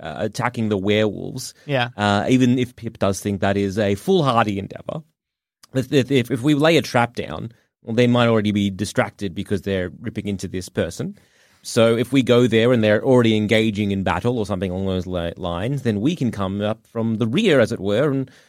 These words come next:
Speaker 1: uh, use them as the distraction and, uh, attack the, the, the werewolves, is my proposal.
Speaker 2: Well, Piran shrugs. He doesn't seem to be too concerned about the, like, uh, hmm.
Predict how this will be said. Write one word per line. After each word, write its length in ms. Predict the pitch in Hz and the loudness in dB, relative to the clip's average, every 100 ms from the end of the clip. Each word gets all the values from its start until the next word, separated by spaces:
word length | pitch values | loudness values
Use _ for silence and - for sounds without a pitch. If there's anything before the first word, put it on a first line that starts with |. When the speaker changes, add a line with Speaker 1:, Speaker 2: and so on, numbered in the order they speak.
| _ _ - | _ _ -2
Speaker 1:
uh, 140 | 117 | 2
use 340 | 113 120 120 95 | 4 4 2 4
them 260 | 160 156 | 4 4
as 180 | 127 113 | 2 2
the 80 | 104 | 0
distraction 720 | 104 - 101 95 113 131 160 - | -4 -2 -4 -4 -6 -8 -8 -4
and, 280 | 117 120 123 | -2 0 0
uh, 240 | 123 123 | 0 0
attack 400 | 135 135 135 135 | -2 -2 -6 -6
the, 260 | 117 131 131 | -6 -4 -4
the, 220 | 127 131 | -4 -6
the 140 | 127 | -6
werewolves, 680 | 131 180 214 - 85 _ _ _ _ _ _ _ - | -6 -6 -8 -12 -20 _ _ _ _ _ _ _ -6
is 160 | 104 | -6
my 380 | 110 147 135 113 | -4 0 0 0
proposal. 520 | - 113 120 78 - - | -2 -4 -4 -6 -10 -4
Speaker 2:
Well, 280 | 226 262 262 - | 2 2 2 -2
Piran 440 | 220 247 196 156 | 2 2 2 -2
shrugs. 400 | - - 147 143 | -2 2 2 2
He 80 | 151 | 0
doesn't 260 | 175 165 160 | 0 0 -2
seem 200 | 160 147 | -2 -2
to 80 | 139 | -4
be 100 | 135 | -6
too 260 | - 143 | -4 -6
concerned 460 | 127 127 - 131 131 | -6 -8 -4 -2 -2
about 300 | 123 120 127 _ | 0 0 -2 _
the, 240 | - 127 131 | -2 -2 -2
like, 380 | 156 190 - - _ _ _ 294 | 0 0 -2 -12 _ _ _ -4
uh, 340 | 285 269 269 196 _ _ _ _ 202 | 0 2 0 -4 _ _ _ _ -8
hmm. 500 | 190 147 139 135 | -4 -4 -4 -4